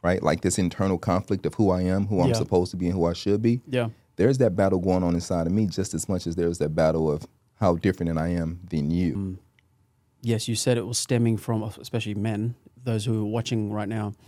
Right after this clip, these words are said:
Speaker 2: from our mother who was cultivating greatness in us at the time, nurturing us, and it was a great feeling. And having those great feelings, you wanna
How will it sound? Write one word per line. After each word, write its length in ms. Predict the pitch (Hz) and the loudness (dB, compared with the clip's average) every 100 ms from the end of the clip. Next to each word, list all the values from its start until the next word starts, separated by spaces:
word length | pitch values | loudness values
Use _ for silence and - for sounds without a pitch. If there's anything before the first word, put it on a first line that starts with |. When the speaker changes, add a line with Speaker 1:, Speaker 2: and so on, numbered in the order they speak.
| 101 _ _ _ _ _ _ | -20 _ _ _ _ _ _
Speaker 2:
from 300 | - - 117 | -10 0 0
our 140 | 110 104 | 2 0
mother 640 | 101 107 120 110 104 104 - _ _ _ _ | 0 2 2 2 -2 -4 -8 _ _ _ _
who 160 | 131 127 | 0 2
was 260 | 120 110 | 0 -2
cultivating 500 | - 165 160 147 135 | -2 -2 2 4 4
greatness 380 | 120 123 - 110 | 4 0 -2 -2
in 100 | 123 | 0
us 140 | 120 - | 0 -4
at 60 | |
the 80 | 110 | -8
time, 340 | - 113 110 | -2 0 2
nurturing 480 | 117 131 - 127 120 | 2 2 2 0 2
us, 240 | 120 117 - _ _ _ _ _ _ | 2 -2 -6 _ _ _ _ _ _
and 300 | 143 120 113 - | -6 -4 -6 -8
it 40 | 131 | -4
was 140 | 110 | -2
a 40 | 107 | 0
great 220 | 117 - | -2 0
feeling. 400 | 139 190 143 110 - | 0 2 0 -6 -6
And 100 | 131 | 0
having 240 | 139 147 | 4 6
those 160 | 135 117 | 4 4
great 220 | 117 113 | 0 -2
feelings, 380 | - 202 170 107 | 0 2 2 2
you 140 | 120 | 0
wanna 260 | 120 120 113 | 0 0 -2